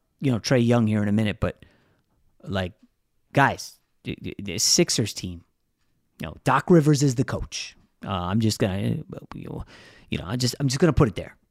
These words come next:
Um, so Luka Doncic, best player in the N B A right now for my money. If I'm starting a team and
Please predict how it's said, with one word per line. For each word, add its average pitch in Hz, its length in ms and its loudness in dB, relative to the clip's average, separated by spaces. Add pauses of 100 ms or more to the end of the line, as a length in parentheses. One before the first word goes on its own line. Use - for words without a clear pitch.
Um, 98 440 -6 (220)
so 110 440 2
Luka 170 280 6
Doncic, 170 640 4 (1300)
best 175 240 6
player 175 160 8
in 160 80 8
the 147 140 8
N 143 80 4
B 139 120 8
A 131 60 8
right 123 220 6
now 113 120 4
for 110 140 0
my 110 160 4
money. 110 300 2 (1120)
If 151 120 4
I'm 226 140 12
starting 233 380 10
a - 20 8
team 120 460 4 (600)
and 123 440 4